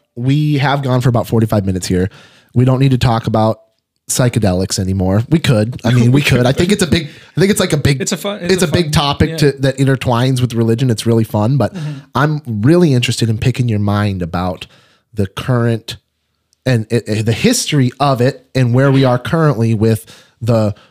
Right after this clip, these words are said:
Speaker 1: global religious landscape and how it plays into our wars, how it plays into what's going on with Israel and Palestine right now specifically.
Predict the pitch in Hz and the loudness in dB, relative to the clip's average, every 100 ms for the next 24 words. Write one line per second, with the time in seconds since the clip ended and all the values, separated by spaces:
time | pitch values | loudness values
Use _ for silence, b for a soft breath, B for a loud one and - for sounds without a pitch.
0 | b b _ - 104 117 131 143 147 127 | b b _ -8 -2 2 2 2 2 0
1 | 117 117 131 131 - 107 104 98 - 95 | -2 0 -2 -2 -4 -4 -4 -4 -6 -6
2 | 95 101 - 113 110 110 104 - - 113 | -6 -8 -6 -2 0 -2 -4 -8 -4 -2
3 | 110 - 104 104 98 101 98 - 92 92 | -2 -4 -6 -6 -4 -4 -4 -4 -4 -4
4 | 92 90 92 - 87 90 95 101 123 190 | -4 -6 -8 -12 -10 -4 0 2 2 0
5 | - - B B - 123 110 120 113 113 | -6 -12 B B -2 -2 0 0 0 -2
6 | 107 117 113 107 101 - 113 110 107 90 | -2 -2 -2 -2 -4 -2 -2 0 -2 -2
7 | 101 135 127 - 123 123 117 107 113 110 | -2 -2 -2 -4 -4 -2 -4 -2 -4 -4
8 | - - 143 156 - 139 131 127 | -8 -6 -4 -4 -2 0 2 0